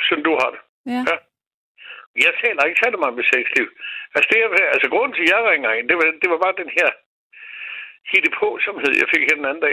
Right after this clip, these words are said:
Speaker 1: Jeg sad og snakkede med mine venner, ikke? At, øh, hvorfor tænker vi ikke noget mere om det her? Altså, er vi så
Speaker 2: Mm.
Speaker 1: pisse bange for
Speaker 2: Hvad
Speaker 1: det?
Speaker 2: sagde dine venner
Speaker 1: Og jeg
Speaker 2: så?
Speaker 1: Jamen, så gør det dog. Altså, det er jo... Jeg mener, jeg har også tænkt mig at ringe tilbage og blive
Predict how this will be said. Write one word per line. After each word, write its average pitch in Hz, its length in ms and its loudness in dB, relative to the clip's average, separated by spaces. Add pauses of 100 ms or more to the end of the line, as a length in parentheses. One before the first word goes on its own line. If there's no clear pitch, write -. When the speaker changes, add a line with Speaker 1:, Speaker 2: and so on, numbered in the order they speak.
Speaker 1:
Jeg - 100 0
sad 151 160 2
og - 60 -12
snakkede 135 220 -2
med 120 100 -6
mine 120 160 -8
venner, 233 200 0 (100)
ikke? 208 120 -4 (140)
At, 147 100 -6 (120)
øh, 131 140 2 (640)
hvorfor 131 220 -4 (100)
tænker - 300 -8
vi 160 80 2
ikke 147 140 -2
noget 165 160 0
mere 156 160 2
om - 100 -14
det - 160 2
her? - 120 0 (160)
Altså, - 160 -6 (120)
er 190 100 2
vi - 40 -4 (100)
så - 60 0
Speaker 2:
Mm. 220 100 -4
Speaker 1:
pisse 156 320 2
bange 104 180 0
for 240 100 -6
Speaker 2:
Hvad 277 100 0
Speaker 1:
det? - 100 4
Speaker 2:
sagde 277 200 0
dine 269 220 -2
venner 247 180 -2
Speaker 1:
Og - 40 -4
jeg - 80 -6
Speaker 2:
så? 269 40 -4 (1800)
Speaker 1:
Jamen, 117 200 -2
så 127 120 -2
gør 131 140 2
det - 140 -10
dog. 101 100 -4 (600)
Altså, 98 220 -2
det 117 120 -2
er 113 80 0
jo... 82 40 -14 (460)
Jeg - 100 0
mener, 95 160 -2 (1200)
jeg 107 80 2
har 104 120 2
også 123 120 -4
tænkt 143 160 0
mig 143 100 2
at 123 80 0
ringe 110 160 -4
tilbage 113 280 0
og - 100 -18
blive 110 160 -4